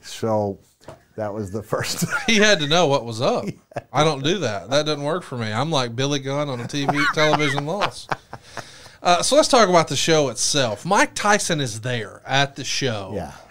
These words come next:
Speaker 2: And I realize now Mike Tyson is, is a pop culture figure. He's on a lot of stuff.
Speaker 1: Yeah.
Speaker 2: And he's been on A E W a handful of times. And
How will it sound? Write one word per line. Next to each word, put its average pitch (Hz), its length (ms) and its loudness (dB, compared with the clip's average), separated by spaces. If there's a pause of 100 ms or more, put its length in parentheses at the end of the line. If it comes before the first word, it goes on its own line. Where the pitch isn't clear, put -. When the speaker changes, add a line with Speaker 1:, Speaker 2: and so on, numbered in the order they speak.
(100)
Speaker 2:
And 190 140 2
I 202 80 6
realize 233 540 4
now 170 300 2
Mike 156 260 -2
Tyson 147 600 -6 (400)
is, 143 380 -2
is 139 240 -4
a 135 40 -6
pop 165 320 0
culture 147 400 -4
figure. 101 380 -8
He's 165 360 -4
on 151 160 0
a 131 60 0
lot 123 300 0
of 107 80 -10
stuff. - 520 -12
Speaker 1:
Yeah. - 140 -4
Speaker 2:
And 131 220 -2
he's 143 160 -6
been 160 140 -4
on 147 100 -2
A 139 180 0
E - 40 -2
W 131 320 -2
a 120 40 -10
handful 131 380 -4
of 123 80 -6
times. 127 400 -4
And 107 100 -12